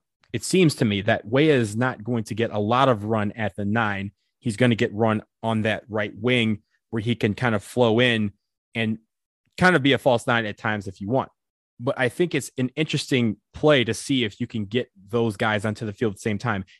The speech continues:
It would honestly require changing the formation in my mind, because in a four three three that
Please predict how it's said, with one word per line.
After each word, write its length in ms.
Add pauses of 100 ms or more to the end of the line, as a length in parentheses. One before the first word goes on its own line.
(140)
It 60
would 240
honestly 360
require 440
changing 320
the 80
formation 480
in 80
my 100
mind, 240 (420)
because 480 (760)
in 100
a 100 (640)
four 220
three 220
three 340
that 200